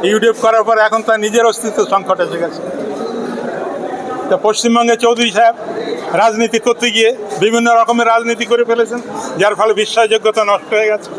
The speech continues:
এখন মানে টিএমসি তে মধ্যে ঢুকে আছেন, কিন্তু তিনি কি সাধারণ মানুষ বুঝতে পারছেন না। সংখ্যালঘু মানুষের অবস্থা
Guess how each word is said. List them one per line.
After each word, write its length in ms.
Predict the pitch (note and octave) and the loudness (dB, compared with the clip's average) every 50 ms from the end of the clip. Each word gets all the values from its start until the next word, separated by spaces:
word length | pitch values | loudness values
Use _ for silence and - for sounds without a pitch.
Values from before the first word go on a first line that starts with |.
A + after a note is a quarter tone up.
| - E3 - - - - - - - E3+ F#3+ G#3 | -10 -10 -10 -10 -10 -10 -8 -2 0 2 2 2
এখন 200 | G#3 A3+ A#3 A3+ A3 | 2 2 0 0 2
মানে 140 | G#3+ G#3+ G#3+ G3+ G#3+ | 0 0 0 -2 0
টিএমসি 340 | G#3+ A3 A3+ A#3 A3 - A3+ A#3+ | 0 0 0 0 0 -2 -2 -2
তে 100 | A3 A#3 | -2 0
মধ্যে 200 | A3+ A3+ A3+ G3+ D#3+ | 0 0 -2 -2 -4
ঢুকে 200 | D#3+ G3+ A3+ A#3+ A#3+ | -6 -4 0 2 4
আছেন, 300 | A#3+ B3 A#3+ A#3 A#3 A#3 A#3 - - - - - - | 4 2 2 2 0 -2 -2 -8 -14 -14 -14 -6 -2
কিন্তু 200 | G3+ G#3+ A3 A3+ | -2 0 0 0
তিনি 220 | A3 - A#3+ A#3 A#3+ | 0 0 0 0 0
কি 220 | A#3 - B3 C4+ C4+ B3+ A#3+ A#3+ - - - - - - | 0 0 2 2 2 2 0 -2 -6 -12 -16 -12 -8 -2
সাধারণ 280 | - G#3 A#3 A#3 A#3+ A#3 A#3+ | 0 2 4 4 4 4 4
মানুষ 140 | B3 B3 B3 | 2 2 4
বুঝতে 240 | A#3 B3+ A#3+ B3 C4 B3 | 2 2 2 2 2 0
পারছেন 240 | B3 A#3+ - B3 B3 B3 | 0 2 0 -2 -2 -2
না। 40 | C#4 - - - - - - - - - - - - - - - - - - - - - - | -4 -8 -10 -10 -10 -10 -10 -10 -12 -12 -14 -16 -18 -18 -18 -20 -20 -18 -18 -18 -16 -8 -6
সংখ্যালঘু 520 | - E3+ F3 F3 - G#3 G#3 G#3+ G#3+ A3 A3+ | -4 -4 -4 -2 -2 0 0 2 2 2 2
মানুষের 520 | G#3 F#3+ F3+ F#3+ G3 G3+ G3 - G#3 G3+ F#3+ | 2 2 0 0 0 -2 -2 0 2 2 4
অবস্থা 440 | F3 E3+ F#3+ F3 - - F3+ E3+ | 2 2 0 -4 -2 0 2 2